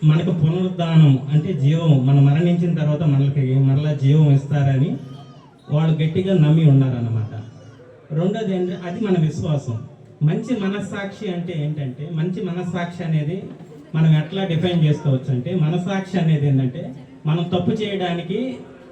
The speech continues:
మన యొక్క మనసు మనం అంగీకరించదు అనమాట. ఇతర వాళ్ళని దూషించాలన్నా, వాళ్ళది ఏమన్నా ఆశించాలనేది మన మనసు అనేది ఇది తప్పు అని అనేది,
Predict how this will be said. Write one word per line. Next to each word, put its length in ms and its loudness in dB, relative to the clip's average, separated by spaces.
మన 220 0
యొక్క 200 0
మనసు 680 0
మనం 420 0
అంగీకరించదు 680 -2
అనమాట. 440 -8
ఇతర 260 -6
వాళ్ళని 320 0
దూషించాలన్నా, 960 2
వాళ్ళది 480 -4
ఏమన్నా 280 4
ఆశించాలనేది 920 -2
మన 200 -2
మనసు 340 -2
అనేది 220 -4
ఇది 120 -2
తప్పు 340 -4
అని 180 2
అనేది, 320 -2